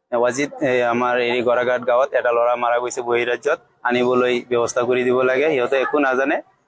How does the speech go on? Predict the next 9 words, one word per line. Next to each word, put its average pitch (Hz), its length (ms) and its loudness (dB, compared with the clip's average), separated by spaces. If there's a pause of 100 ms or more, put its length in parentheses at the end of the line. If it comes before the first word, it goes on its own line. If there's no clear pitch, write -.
(140)
মোক 165 180 0
ক'লে, 156 220 2 (120)
মই 147 240 2
সেইমতে 139 460 0 (580)
আমি 123 260 0 (220)
এই 127 180 0 (140)
চৰকাৰে 135 520 0
এটা 131 160 -2
কিবা 123 260 0